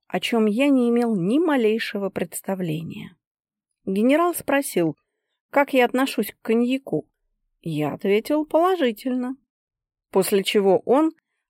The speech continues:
подозвав официанта, попросил принести бутылку самого дорогого коньяка,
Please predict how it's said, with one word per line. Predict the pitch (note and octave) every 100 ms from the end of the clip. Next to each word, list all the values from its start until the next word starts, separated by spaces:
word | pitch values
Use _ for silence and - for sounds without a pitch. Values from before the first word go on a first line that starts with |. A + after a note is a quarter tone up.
| -
подозвав | F#3+ G3+ G3+ G3 F#3 -
официанта, | E3+ - - G#3 A#3+ D4+ D4+ C#4+ _ _ _ -
попросил | G#3 C4+ D4+ F#4+ F#4
принести | A#3+ A#3+ A3+ -
бутылку | G#3 G#3+ A#3 G#3+ - F#3
самого | A#3 G3+ E3+ E3+
дорогого | D#3+ E3+ F3 F3 D#3+ D#3+
коньяка, | - D#3+ D#3 D#3 B3+ E4